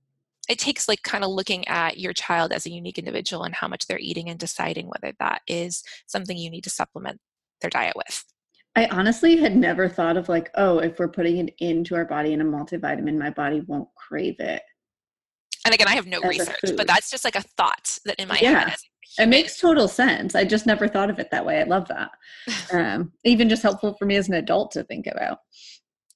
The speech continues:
Speaker 2: Um, okay. We got some elimination diet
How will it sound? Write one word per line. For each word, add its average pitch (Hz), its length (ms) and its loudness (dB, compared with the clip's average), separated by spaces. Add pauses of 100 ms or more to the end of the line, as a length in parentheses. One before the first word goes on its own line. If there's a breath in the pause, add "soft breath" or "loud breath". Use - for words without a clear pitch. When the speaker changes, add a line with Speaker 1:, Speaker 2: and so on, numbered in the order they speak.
(260)
Speaker 2:
Um, 185 760 2 (680)
okay. 196 320 2 (1120 soft breath)
We 226 640 4
got 196 280 2
some 262 160 4
elimination 180 840 0
diet 165 460 -2